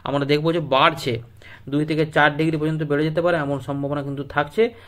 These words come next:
আর কোল্ড ওয়েভ যেগুলো রয়েছে বা সিভিয়ার কোল্ড ওয়েভ যেগুলো রয়েছে, মানে একদম,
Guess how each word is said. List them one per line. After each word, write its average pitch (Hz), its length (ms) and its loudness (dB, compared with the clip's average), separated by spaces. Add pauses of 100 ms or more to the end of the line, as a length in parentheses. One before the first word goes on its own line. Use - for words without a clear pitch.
(180)
আর 123 260 0
কোল্ড 196 440 6
ওয়েভ 190 220 8
যেগুলো 170 220 2
রয়েছে 156 380 2
বা 143 360 2
সিভিয়ার 175 400 4
কোল্ড 160 300 4
ওয়েভ 160 120 4
যেগুলো 147 260 0
রয়েছে, 143 300 0
মানে 147 380 -2 (240)
একদম, 147 360 0